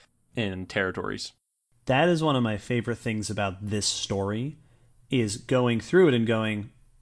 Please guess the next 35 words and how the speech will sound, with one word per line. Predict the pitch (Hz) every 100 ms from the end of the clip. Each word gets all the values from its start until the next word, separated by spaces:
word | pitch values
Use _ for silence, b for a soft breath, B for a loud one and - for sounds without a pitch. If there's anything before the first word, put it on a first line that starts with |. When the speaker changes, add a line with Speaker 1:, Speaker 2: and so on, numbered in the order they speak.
| -
Speaker 2:
"Okay, | 131 127 117
at | 107
this | 160 -
point | 165 139
in |
the | 120
story, | 117 139 120
there | 113 113
are | 107 104
armadillos | 107 101 113 113 104 98
in |
South | 98 107 95
America | 101 101 98 - - -
only. | 135 127 113 92 85 85 _ _ _ _
But | - 110 110
Speaker 1:
Mm-hmm. | 123 180 185
Speaker 2:
I | 185 240
live | 220 143
in | 127 131
North | 175 170
America, | 139 117 104 101 98 98 95 92 - _
and | 117 104 - - -
I | 165 202 226 233
know." | 180 107 98 95 95 95 92 - -
Speaker 1:
Yep. | 101 98 147 - - b b b -
Speaker 2:
And | 156 147 - _ _
just | - 147 135 - - -
sort | - 160 147
of, | 139
it, | 147
there's | 151 135
a |
lot | 151 156
of | 147
foreshadowing | 165 151 - 117 110 104 95 95